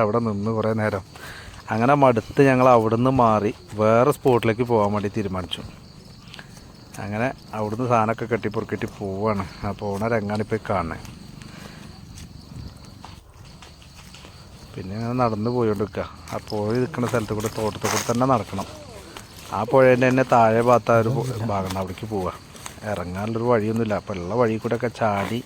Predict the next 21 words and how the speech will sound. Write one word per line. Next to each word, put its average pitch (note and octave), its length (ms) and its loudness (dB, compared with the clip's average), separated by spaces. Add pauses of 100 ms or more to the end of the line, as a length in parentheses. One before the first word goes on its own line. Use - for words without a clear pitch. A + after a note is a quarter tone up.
(640)
കടന്നങ്ങ് A#2 540 2
പോവുകയാണ്. G2+ 420 0 (1700)
അങ്ങനെ B2+ 280 4
സ്പോട്ടിലെത്തി. D#3 720 8 (260)
അവിടെയും A2+ 360 4
തന്നെ C#3 220 2 (100)
തന്നെയാണ് C3+ 400 0
അവസ്ഥ. A2+ 340 2 (120)
തൊട്ടപ്പുറത്ത് A#2 640 0
ഫോറസ്റ്റ്, A#2 400 2 (280)
ഇങ്ങേ A2+ 240 -2
ഭാഗത്ത് A2+ 340 0
ഞങ്ങളിങ്ങനെ G#2+ 460 -2
ഇരുന്നു. G2 240 -8 (180)
റബ്ബർ G#2 300 -4
തൊടീൻ്റെ G#2 300 -2
ഭാഗത്ത് - 240 -8 (1000)
അങ്ങനെ G2 220 -2
അങ്ങനെ B2+ 200 0 (100)
കൊത്തുനൊക്കെ B2 560 2
ഉണ്ട്. G2 160 -2